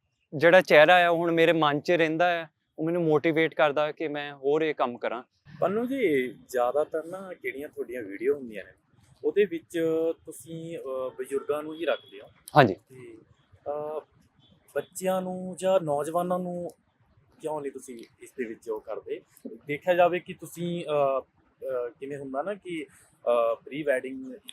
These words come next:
Speaker 2: ਇਹ ਚੀਜ਼ਾਂ ਨੂੰ ਵੀ ਜ਼ਿਆਦਾ ਤੁਸੀਂ ਉਹ ਕਰ ਸਕਦੇ ਸੀ,
Speaker 1: ਹਾਂਜੀ।
Speaker 2: ਨਵੇਂ ਕਿਹੜੇ ਵਿਆਹੇ ਕਪਲ ਨੇ,
Speaker 1: ਬਿਲਕੁਲ।
Speaker 2: ਸ਼ਾਇਦ ਹੀ ਉਹਨਾਂ ਦਾ ਟ੍ਰੈਂਡ ਵੀ ਹੈ,
Speaker 1: ਬਿਲਕੁਲ।
Speaker 2: ਉਹਨਾਂ ਨੂੰ ਲੋਕ ਜ਼ਿਆਦਾ ਦੇਖਦੇ ਆ, ਹਨਾ?
Speaker 1: ਬਿਲਕੁਲ।
Speaker 2: ਤੁਸੀਂ ਨੇ ਉਹ ਸਾਰਾ ਕੁਝ ਛੱਡ ਕੇ ਸਿਰਫ ਬਜ਼ੁਰਗਾਂ ਤੇ ਫੋਕਸ ਕੀਤਾ।
Speaker 1: ਅ, ਬਿਲਕੁਲ ਭਾਜੀ,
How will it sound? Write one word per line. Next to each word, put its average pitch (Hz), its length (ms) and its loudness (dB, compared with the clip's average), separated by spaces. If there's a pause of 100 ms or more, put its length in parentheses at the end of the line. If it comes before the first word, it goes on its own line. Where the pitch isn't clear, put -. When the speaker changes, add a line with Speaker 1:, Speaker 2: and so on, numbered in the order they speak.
Speaker 2:
ਇਹ 160 140 -4
ਚੀਜ਼ਾਂ 147 380 -4
ਨੂੰ 156 180 -2
ਵੀ 165 80 0
ਜ਼ਿਆਦਾ 139 280 6
ਤੁਸੀਂ 143 280 -2
ਉਹ 147 60 2
ਕਰ 139 160 0
ਸਕਦੇ 123 320 -4
ਸੀ, 123 120 -6
Speaker 1:
ਹਾਂਜੀ। 139 180 10
Speaker 2:
ਨਵੇਂ 127 160 0
ਕਿਹੜੇ 135 300 2
ਵਿਆਹੇ 123 240 -2
ਕਪਲ 117 360 -8
ਨੇ, 120 60 -16
Speaker 1:
ਬਿਲਕੁਲ। 131 400 8
Speaker 2:
ਸ਼ਾਇਦ 156 180 6
ਹੀ 196 40 2
ਉਹਨਾਂ 185 160 2
ਦਾ 226 100 8
ਟ੍ਰੈਂਡ 190 300 6
ਵੀ 175 180 0
ਹੈ, 98 60 0 (260)
Speaker 1:
ਬਿਲਕੁਲ। 139 200 8
Speaker 2:
ਉਹਨਾਂ 160 120 6
ਨੂੰ 175 80 -10
ਲੋਕ 156 240 -2
ਜ਼ਿਆਦਾ 123 460 0 (280)
ਦੇਖਦੇ 113 340 -8
ਆ, 110 120 -4
ਹਨਾ? 180 100 -12
Speaker 1:
ਬਿਲਕੁਲ। 139 480 6
Speaker 2:
ਤੁਸੀਂ 185 180 -2
ਨੇ 185 140 0
ਉਹ 196 240 -4
ਸਾਰਾ 180 220 0
ਕੁਝ 180 200 -10
ਛੱਡ 143 200 0
ਕੇ 143 300 -8 (100)
ਸਿਰਫ 180 160 -4 (280)
ਬਜ਼ੁਰਗਾਂ 135 360 -4
ਤੇ 135 100 -14
ਫੋਕਸ - 320 -20
ਕੀਤਾ। - 300 -20 (320)
Speaker 1:
ਅ, - 20 8
ਬਿਲਕੁਲ 202 360 6
ਭਾਜੀ, 208 440 4